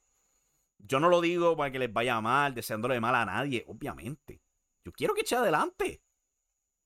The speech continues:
Pero hay que ser honesto, cuando tú ves algo malo, hay que cantarlo como lo que es, malo. Y esto ha sido malo. Pero pues veremos a ver si logran arreglar el curso y todo esto.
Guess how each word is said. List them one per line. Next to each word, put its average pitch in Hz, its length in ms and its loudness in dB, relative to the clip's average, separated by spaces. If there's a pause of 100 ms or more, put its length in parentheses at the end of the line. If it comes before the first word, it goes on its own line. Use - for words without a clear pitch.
(380)
Pero 139 420 4
hay 139 100 0
que 170 120 -6
ser 226 160 0
honesto, 202 300 -2
cuando 139 180 -2
tú 143 100 0
ves 196 120 6
algo 233 220 2
malo, 214 180 4
hay 165 100 -2
que 180 100 -10
cantarlo 202 360 -2
como 175 160 -4
lo 143 80 -4
que 127 160 -2
es, - 240 -8 (320)
malo. 135 400 4 (720)
Y 98 100 -8
esto 151 180 -2
ha - 20 2
sido 202 300 2
malo. 127 380 2 (1300)
Pero 104 140 -6
pues 127 140 -4
veremos 117 240 0
a 131 40 2
ver 127 80 0
si - 140 -6
logran 127 260 0
arreglar 107 540 2
el 98 320 -8
curso 110 400 -6
y 92 60 -6
todo 87 260 -4
esto. 87 320 -10